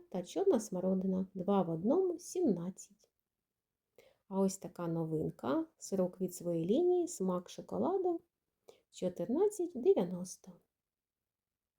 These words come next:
Сирок глазурований фірма, згущене молоко та ваніль, одинадцять дев'яносто.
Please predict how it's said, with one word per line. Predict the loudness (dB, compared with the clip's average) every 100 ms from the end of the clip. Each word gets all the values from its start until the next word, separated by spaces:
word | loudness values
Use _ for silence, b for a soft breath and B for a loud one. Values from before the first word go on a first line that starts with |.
| _ _ _ _ _ _ _ _ b b b -8
Сирок | 2 6 4
глазурований | 2 -2 0 0 0 -2 -6
фірма, | -10 -8 -6 -2 -2 -2 -6
згущене | -4 -4 -6 -6 -4
молоко | -2 -2 -6 -2 -2
та | 0 -2
ваніль, | 0 0 0 -2 -4 _ _ _ _ b b b
одинадцять | -10 -2 2 4 2 0 -2
дев'яносто. | 0 0 0 -2 -6 -12 -20